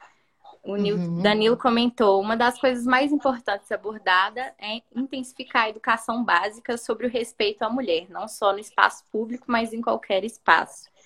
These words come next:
Speaker 1: E o Nilson comentou, "O princípio de tudo é educação. Como disse a Raquel, importante é plantar a sementinha." <laughs>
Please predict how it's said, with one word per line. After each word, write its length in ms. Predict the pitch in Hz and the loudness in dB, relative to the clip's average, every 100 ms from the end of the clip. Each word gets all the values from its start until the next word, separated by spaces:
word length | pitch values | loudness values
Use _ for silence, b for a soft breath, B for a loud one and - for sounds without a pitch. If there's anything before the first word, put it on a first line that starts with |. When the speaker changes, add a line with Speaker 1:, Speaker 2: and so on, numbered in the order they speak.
| b b b | b b b
Speaker 1:
E 140 | 226 233 | 2 4
o 60 | |
Nilson 500 | 254 220 254 - 262 | 4 2 0 -4 -6
comentou, 720 | 247 220 226 240 - 180 160 - b b - | -4 -4 -2 -4 0 2 2 -4 b b -4
"O 100 | 220 | 0
princípio 560 | 247 269 269 233 254 | 2 2 0 -4 -2
de 140 | 214 254 | -2 -2
tudo 380 | - 233 262 - | 0 0 0 2
é 160 | 208 | 4
educação. 720 | 220 226 - 233 - 185 170 | 4 0 2 2 2 -2 -2
Como 240 | 175 185 190 | -2 -4 -4
disse 300 | 190 196 202 | -4 -6 -4
a 60 | |
Raquel, 480 | 208 196 - 208 247 - | -4 -4 -2 0 0 0
importante 680 | 233 226 226 - 208 - | 0 0 -2 0 0 0
é 20 | 220 | -6
plantar 440 | 226 220 - 190 | -4 -2 2 0
a 40 | 208 | 0
sementinha." 800 | 214 220 247 - 185 175 165 180 - | -10 -8 -8 -6 -6 -6 -6 -14 -10
<laughs> 420 | 214 240 240 233 | -2 0 0 -6